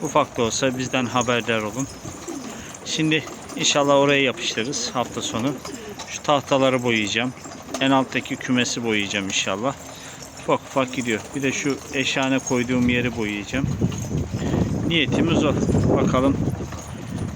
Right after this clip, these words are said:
Yavaş yavaş da oraları da toparlayacağız. İnşallah. Sonra da şu üst kısma başlayacağız.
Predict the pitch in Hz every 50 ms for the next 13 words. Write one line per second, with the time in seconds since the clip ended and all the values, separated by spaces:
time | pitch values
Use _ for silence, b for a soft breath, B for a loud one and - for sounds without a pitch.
0 | - - - - - - - - - - - - 202 180 147 120 117 - - 117
1 | 117 135 - - - 147 135 127 123 117 113 117 117 117 127 131 - - 127 -
2 | - 131 117 113 113 110 104 113 107 - - - - - - - - - - -
3 | - 226 - - - - - - - - - - - - - - - - - -
4 | - - - - - - - - - - 127 135 120 - - 123 110 104 107 127
5 | 139 - - - - - - - - - 156 147 139 131 123 139 143 147 - -
6 | - B B B 117 B B B - - - - - - - 165 147 - - -
7 | - 156 143 - - - 160 143 131 131 123 120 - - - 113 107 117 135 135
8 | - - - 104